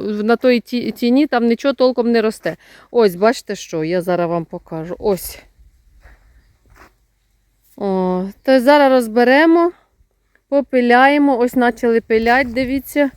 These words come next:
те, що товсте. Ось, оце вже напиляли. Ось зараз будемо переносити туди, де в нас хата, туди попереносимо дрова.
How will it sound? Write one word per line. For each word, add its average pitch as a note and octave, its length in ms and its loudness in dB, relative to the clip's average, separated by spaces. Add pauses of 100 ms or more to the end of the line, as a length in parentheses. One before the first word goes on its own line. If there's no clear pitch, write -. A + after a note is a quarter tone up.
(480)
те, B3 200 4
що - 280 -2
товсте. B3+ 680 0 (1200)
Ось, G3 300 -6
оце C4 300 0
вже C4+ 160 0
напиляли. G#3 800 0 (880)
Ось G3+ 220 -4
зараз G3+ 260 2
будемо G3 340 -2 (400)
переносити C#4 960 0 (460)
туди, G#3+ 520 2 (380)
де A3+ 200 -2
в G#3+ 60 -2
нас G#3 200 0
хата, D4+ 540 0 (560)
туди B3+ 280 0
попереносимо A3 840 -2
дрова. A3 500 2